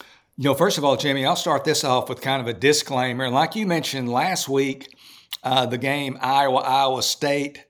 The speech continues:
goes under the total, closing total of about thirty-six, despite a defensive touchdown, which is <laughs> kind of a rarity. In college football games, the disclaimer being, in college football games, points can be scored,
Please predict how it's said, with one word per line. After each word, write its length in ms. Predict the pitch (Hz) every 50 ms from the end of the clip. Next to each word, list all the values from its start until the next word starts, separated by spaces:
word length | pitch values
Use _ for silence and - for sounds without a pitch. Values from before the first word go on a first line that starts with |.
| -
goes 260 | 135 135 135 131 113
under 380 | 139 131 135 143 135 135 135 127
the 100 | 120 123
total, 460 | - - 139 139 139 127 131 135 131
closing 340 | 131 - 135 127 117 127 120
total 260 | 110 135 135 127 127
of 60 | 123
about 240 | 117 120 123 - -
thirty-six, 760 | - 139 139 135 127 117 - - 147 147 151 147 - - - - - - - _ -
despite 600 | - 123 123 - - - - - 151 156 160 - - -
a 100 | 123 110
defensive 480 | 135 143 143 - 151 123 - 127 -
touchdown, 580 | - 156 156 156 - - - 127 127 127 123 123
which 160 | 123 117 -
is 80 | 117 -
<laughs> 0 |
kind 260 | - - 160 135 131
of 80 | 117
a 60 | 135 135
rarity. 600 | 117 127 139 156 170 156 117 120 120 117 113 - - - - - - _ _ _ -
In 160 | - 131 135
college 280 | - 151 170 165 151 -
football 360 | - 185 180 156 147 143 135
games, 460 | 139 143 139 139 139 135 131 120 -
the 120 | 135 127
disclaimer 580 | 117 135 170 175 - - 147 139 139 135 131 120
being, 260 | 107 143 135 143 135
in 80 | 123 113
college 240 | 120 151 190 - -
football 320 | - 214 165 135 131 131
games, 460 | 120 135 131 131 127 120 113 - -
points 420 | _ - - 160 170 165 160 - -
can 160 | - 143 127
be 140 | 127 131 127
scored, 680 | - - - - 151 151 151 143 131 127 117 110 104